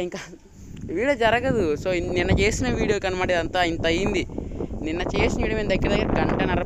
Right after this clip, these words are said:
పైన అయ్యింది. ఎందుకంటే దాంటే friend ఎక్కున్నాడు కదా, so యాపిల్ డైనో వాడు ఏం చేసిండంటే వాడిని అంట ఎవరో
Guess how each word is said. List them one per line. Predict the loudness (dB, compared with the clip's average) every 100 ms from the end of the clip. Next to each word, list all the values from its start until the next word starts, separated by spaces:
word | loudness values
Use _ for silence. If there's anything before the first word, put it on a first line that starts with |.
| 2
పైన | 2 2
అయ్యింది. | 2 0 -2 -4 -4
ఎందుకంటే | -4 -4 -4 -2 -4 -4 -10 -14 -14 -18 -4
దాంటే | -2 -2 -2 -2 0 -2 -2
friend | -4 0 0
ఎక్కున్నాడు | 0 -4 -4
కదా, | -6
so | -2
యాపిల్ | 0 0 0 -2
డైనో | -2 -2 -6 -10 -20 -20 -2
వాడు | 0 0 0
ఏం | -2 -2
చేసిండంటే | -2 -4 -6 -4 -2
వాడిని | 0 0 -2
అంట | -6 -4 0 0
ఎవరో | 2